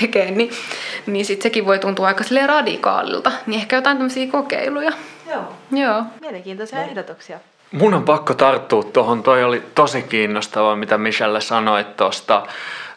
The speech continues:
Speaker 3: ää, prosessi versus,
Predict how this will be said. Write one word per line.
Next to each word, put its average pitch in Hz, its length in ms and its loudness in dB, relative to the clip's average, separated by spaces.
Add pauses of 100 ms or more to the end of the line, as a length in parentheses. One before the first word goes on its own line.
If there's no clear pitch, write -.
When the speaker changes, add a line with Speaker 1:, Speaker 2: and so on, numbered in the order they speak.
Speaker 3:
ää, 104 380 4 (140)
prosessi 127 840 2 (180)
versus, 107 680 0